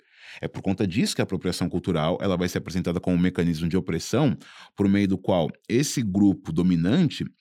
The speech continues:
ele se apodera da cultura, ah, de um grupo que foi inferiorizado,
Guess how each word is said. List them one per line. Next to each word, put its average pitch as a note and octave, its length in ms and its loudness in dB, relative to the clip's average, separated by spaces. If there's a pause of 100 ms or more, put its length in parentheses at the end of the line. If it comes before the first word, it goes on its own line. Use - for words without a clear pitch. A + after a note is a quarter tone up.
(160)
ele B2 160 4
se B2 100 -2
apodera F#2+ 500 0
da E2 140 -2
cultura, F2+ 640 2 (200)
ah, E2+ 220 -2
de F2+ 180 -2
um G2+ 120 4
grupo F#2+ 260 2
que - 80 -20
foi F#2 160 0
inferiorizado, G2+ 760 0